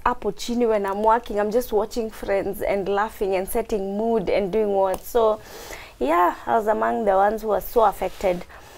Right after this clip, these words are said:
Rest easy, Matthew Perry, and you touched so many lives. I know you have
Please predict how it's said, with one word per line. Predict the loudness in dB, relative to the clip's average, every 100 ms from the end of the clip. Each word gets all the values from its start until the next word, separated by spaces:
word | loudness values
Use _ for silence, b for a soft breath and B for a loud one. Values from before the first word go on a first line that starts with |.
| B B -4
Rest | 2 4 2 0
easy, | 0 0 0 0
Matthew | 0 -2 -2 -2
Perry, | 4 4 4 2 2
and | 2 0
you | -4
touched | -4 -2 -4
so | -6 -2 0
many | 0 0 2
lives. | 4 4
I | 6 6
know | 8 6
you | 6
have | 4 2